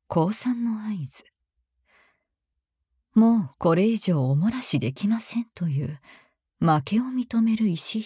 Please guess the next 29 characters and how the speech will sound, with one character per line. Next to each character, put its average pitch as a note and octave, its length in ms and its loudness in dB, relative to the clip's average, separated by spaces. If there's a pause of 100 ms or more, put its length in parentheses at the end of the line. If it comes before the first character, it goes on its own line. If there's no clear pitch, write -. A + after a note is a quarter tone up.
(140)
表 G3 220 -4
示。 - 220 -16 (2250)
可 F3+ 180 4
能 G3+ 160 4
な G3 160 0
限 F#3+ 300 2
り C#3+ 100 2
お C3+ 80 2
も D#3 140 -2
ら G#3 100 -2
し - 180 -4
を C3+ 60 2
選 D3 240 0
択 C#3+ 220 -8
し - 160 -10
て、 D3 200 0 (600)
ラ E3 220 2
ン F3 40 0
ク F3 140 -2
の E3+ 120 0
向 E3 280 2
上 E3+ 160 2
に D#3+ 140 0
努 - 220 -6
め G3+ 140 -2
ま G#3 100 -10
し - 220 -6
ょ G#3 40 -2
う。 F#3 60 -10